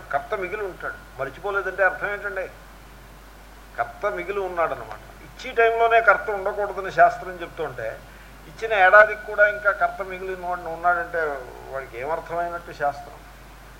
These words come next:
కాబట్టి అంతా కూడా చాలా గడబిడగా ఉంటుంది లోక వ్యవహారం.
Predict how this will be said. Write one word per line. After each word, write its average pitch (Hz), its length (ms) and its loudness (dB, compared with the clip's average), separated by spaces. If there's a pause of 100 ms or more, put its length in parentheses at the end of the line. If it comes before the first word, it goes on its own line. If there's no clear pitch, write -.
(140)
కాబట్టి 208 200 -4
అంతా - 340 -2
కూడా 185 540 2
చాలా 135 140 -2
గడబిడగా 147 520 -4
ఉంటుంది 160 380 -4
లోక 127 240 -4
వ్యవహారం. 123 500 -8